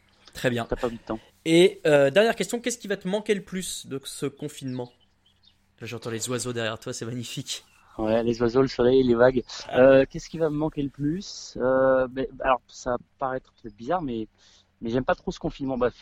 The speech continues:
Speaker 2: bizarrement, je pense que tout le monde pense pareil, mais, mais même si les, les quali-, la qualité de vie est top ici, euh, j'aime pas beaucoup le confinement. En fait, ce qui me manque, c'est le contact social.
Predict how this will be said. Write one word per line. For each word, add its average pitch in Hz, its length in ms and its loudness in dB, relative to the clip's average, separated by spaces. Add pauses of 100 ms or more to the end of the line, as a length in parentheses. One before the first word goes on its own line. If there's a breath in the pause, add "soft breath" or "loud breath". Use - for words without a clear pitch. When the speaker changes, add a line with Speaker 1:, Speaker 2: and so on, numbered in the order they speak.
(120)
Speaker 2:
bizarrement, 127 440 2
je - 80 -12
pense 139 140 -4
que - 80 -14
tout - 120 -14
le 123 40 -2
monde 123 120 -2
pense 120 120 -6
pareil, 147 220 -2
mais, 113 280 -4
mais 113 120 -2
même 160 220 2
si 160 240 -8
les, 139 240 -2
les 120 100 -16
quali-, 123 240 -8
la 123 80 -8
qualité 123 300 -10
de 117 40 -20
vie 123 100 -14
est 117 80 -10
top - 200 0
ici, 147 260 -10 (580 loud breath)
euh, 113 920 0
j'aime 117 260 0
pas - 200 2
beaucoup 165 260 0
le 151 60 -4
confinement. 147 540 0
En 123 60 0
fait, - 140 -6
ce - 100 -12
qui 120 100 -4
me 120 60 2
manque, 151 220 2
c'est - 120 -10
le 110 40 -8
contact 135 320 -6
social. 110 300 -2